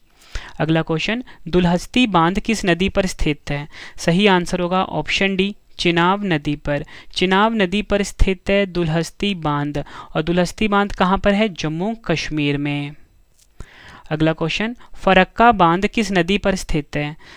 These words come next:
सही आंसर है ऑप्शन सी, गंगा नदी पर स्थित है फरक्का बांध। अगर हम बात करें फरक्का बांध की,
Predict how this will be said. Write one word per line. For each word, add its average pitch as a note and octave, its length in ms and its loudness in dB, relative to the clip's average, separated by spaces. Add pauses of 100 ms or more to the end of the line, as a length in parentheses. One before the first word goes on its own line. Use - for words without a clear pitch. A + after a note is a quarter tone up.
(120)
सही F3+ 320 4
आंसर F3 380 2
है G#3+ 100 -2
ऑप्शन G3+ 460 -4
सी, G#3 320 -4 (140)
गंगा E3+ 380 2
नदी G3+ 260 0
पर G3+ 180 -2
स्थित - 460 -2
है G3 100 2
फरक्का F3+ 640 0
बांध। D3 500 -4 (320)
अगर F#3 200 4
हम A#3 180 4
बात F#3 200 4
करें G3 260 0
फरक्का F#3 440 0
बांध D3+ 380 -2
की, D3+ 280 -6